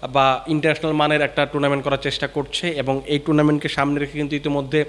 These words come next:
প্রত্যেকটা দল, মানে বিভাগীয় দলগুলো কিন্তু ইতিমধ্যে প্র্যাকটিস শুরু করে দিয়েছে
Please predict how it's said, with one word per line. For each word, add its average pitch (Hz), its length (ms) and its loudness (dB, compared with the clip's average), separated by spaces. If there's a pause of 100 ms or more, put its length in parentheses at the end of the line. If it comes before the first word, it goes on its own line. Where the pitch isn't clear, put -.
(340)
প্রত্যেকটা 160 460 -2
দল, 143 200 2
মানে 131 140 0
বিভাগীয় 139 420 0
দলগুলো 143 420 0
কিন্তু 143 220 -2
ইতিমধ্যে 143 320 -4
প্র্যাকটিস - 440 -8
শুরু - 280 -4
করে 151 180 -2
দিয়েছে 147 380 -4